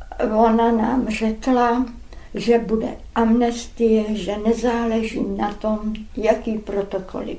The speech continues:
podepíšeme, že jdeme domů a ať se nenecháme trápit výslechama, tak se nedivte, že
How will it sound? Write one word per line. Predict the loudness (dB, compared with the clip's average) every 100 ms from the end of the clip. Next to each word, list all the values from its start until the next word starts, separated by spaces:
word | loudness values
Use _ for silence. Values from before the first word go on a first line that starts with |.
| -2
podepíšeme, | 2 6 6 4 -4 -4 -4 0 0 -2 -6 -10 -10 -12 -8 2
že | 4
jdeme | 6 2 0 -2
domů | 0 4 8 8 10 8 4 -2 -12 -18 -16 -16 -8 -4
a |
ať | -2 0 0 -2
se | 2 2
nenecháme | 2 -2 -6 -4 -2 -2 -4 -8 -6
trápit | 0 2 2 2 0 -2 -6 -4
výslechama, | -4 -4 -2 0 2 2 0 2 2 0 -4 -14 -16 -4
tak | -2 -2 -2
se | 0 2
nedivte, | 2 0 -2 -4 -8 -2 2 4 2 -4 -8 -12 -18 -18 -18 -18 -16 -4 -2
že | -2 6 8